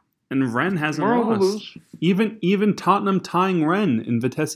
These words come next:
Speaker 1: winning.
Speaker 2: I
Speaker 1: They're
Speaker 2: know.
Speaker 1: out.
Speaker 2: They're trash.
Speaker 1: They
Speaker 2: This
Speaker 1: literally
Speaker 2: should not be this difficult. The fact that they didn't get the three wins is crazy.
Speaker 1: Yeah.
Speaker 2: That's crazy. That was, like, the,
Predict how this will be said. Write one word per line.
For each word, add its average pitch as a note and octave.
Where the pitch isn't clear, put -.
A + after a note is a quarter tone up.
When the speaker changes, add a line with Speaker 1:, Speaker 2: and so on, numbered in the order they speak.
Speaker 1:
winning. C#3
Speaker 2:
I F3+
Speaker 1:
They're E3+
Speaker 2:
know. B3+
Speaker 1:
out. C3
Speaker 2:
They're D#3+
trash. D#3+
Speaker 1:
They D3+
Speaker 2:
This D#3+
Speaker 1:
literally F#3+
Speaker 2:
should F#3+
not A3
be G#3+
this F#3+
difficult. D3+
The D#3+
fact A3
that C#4
they C4
didn't A3+
get G#3+
the F#3
three F3+
wins E3
is C#3+
crazy. -
Speaker 1:
Yeah. G#2
Speaker 2:
That's G3+
crazy. F3
That D#3+
was, G3+
like, G3
the, E3+